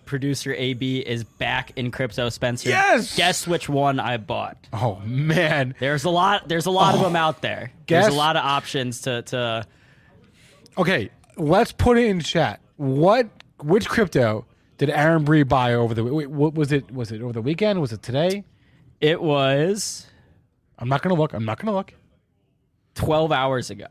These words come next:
Speaker 2: Twelve hours ago.
Speaker 1: Last night at
Speaker 2: Eleven thirty P M.
Speaker 1: eleven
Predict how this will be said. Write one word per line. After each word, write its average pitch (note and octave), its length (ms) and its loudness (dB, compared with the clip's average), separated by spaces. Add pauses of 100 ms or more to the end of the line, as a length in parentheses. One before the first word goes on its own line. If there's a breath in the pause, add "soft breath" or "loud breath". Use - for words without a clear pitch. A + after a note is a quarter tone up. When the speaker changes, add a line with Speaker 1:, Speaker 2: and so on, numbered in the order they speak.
(1000)
Speaker 2:
Twelve G3+ 520 2
hours F#3+ 440 4
ago. B2+ 260 0
Speaker 1:
Last C3+ 140 -2
night - 0 -
at C#3 120 6
Speaker 2:
Eleven G#3 460 4
thirty G#3 380 4
P - 0 -
M. D#3 120 -2
Speaker 1:
eleven F3 240 4